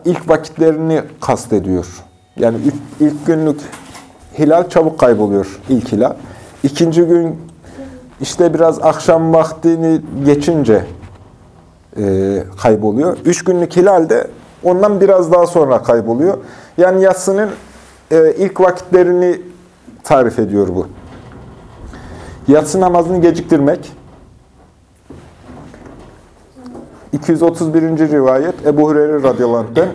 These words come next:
Nebi sallallahu aleyhi ve sellem şöyle buyurdu. "Şayet ümmetime meşakkat vermeyecek olsaydım, elbette onlara yatsı namazını gecenin üçte birine veya yarısına kadar geciktirmelerini emrederdim."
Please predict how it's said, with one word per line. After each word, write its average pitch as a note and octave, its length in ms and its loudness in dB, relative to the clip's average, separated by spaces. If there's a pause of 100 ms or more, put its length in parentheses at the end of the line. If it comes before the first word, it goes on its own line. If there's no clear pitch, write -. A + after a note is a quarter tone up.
Nebi D3 240 -2
sallallahu D3+ 500 2
aleyhi C#3 180 0
ve C3+ 60 -2
sellem B2+ 360 -2
şöyle C3+ 320 2
buyurdu. E3 380 0 (460)
"Şayet E3+ 480 2
ümmetime D#3+ 440 0
meşakkat D#3 600 0
vermeyecek D3+ 480 2
olsaydım, D3+ 460 0 (100)
elbette D#3+ 420 2
onlara D#3 320 0
yatsı D#3 360 -2
namazını C#3 520 -2 (160)
gecenin D#3+ 520 2
üçte D#3 380 0
birine C#3 440 0
veya D3 180 4
yarısına C#3 500 -2
kadar D3+ 240 0
geciktirmelerini C3 880 -2 (120)
emrederdim." A2 600 0